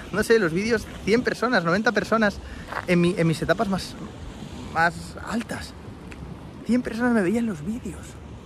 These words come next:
Y el sesenta por ciento de ellas eran personas que yo conocía, pues no sé, mis, mis compañeros igual de clase, mi familia, mis amigos, pero me daba igual.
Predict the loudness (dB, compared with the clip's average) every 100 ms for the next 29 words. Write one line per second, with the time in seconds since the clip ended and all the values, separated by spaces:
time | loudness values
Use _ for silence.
0 | -16 -16 -16 -18 -18 -18 -18 -18 -18 -18
1 | -18 -18 -18 -18 -16 -16 -16 -16 -16 -14
2 | -14 -14 -16 -6 0 0 2 2 2 0
3 | 0 2 4 4 2 2 2 2 2 2
4 | 2 2 0 0 0 0 -2 -2 -2 -2
5 | -4 -4 -2 0 0 0 0 0 0 -2
6 | -2 -2 0 0 2 2 2 2 2 2
7 | 2 2 0 0 0 2 0 2